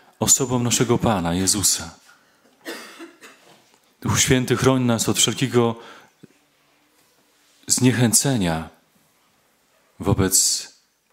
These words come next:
Boga i spraw Bożych. Przyjdź, Duchu Święty, i naucz wzajemnej miłości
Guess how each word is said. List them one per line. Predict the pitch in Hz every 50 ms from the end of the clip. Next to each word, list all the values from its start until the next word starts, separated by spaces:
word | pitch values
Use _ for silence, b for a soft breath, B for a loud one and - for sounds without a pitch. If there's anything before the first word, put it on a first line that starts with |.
| _ _ _ _ -
Boga | - 95 90 87 - 78 71 76 - -
i | -
spraw | - - - 101 98 92 85 82
Bożych. | 98 92 85 80 - - 95 - - - - - _ _ _ _ _ _ _ _ _ _ _ _ _ _ _ B B B B B B B B
Przyjdź, | B - - 139 143 139
Duchu | 143 147 147 143
Święty, | - - 143 139 135 135 131 135 127 123 120 120 - - B B B B B - 110
i | 113
naucz | 123 127 127 123 120 120 110 - -
wzajemnej | - - - - 117 117 123 123 123 120 117
miłości | 117 117 113 113 107 - - - - - 82 78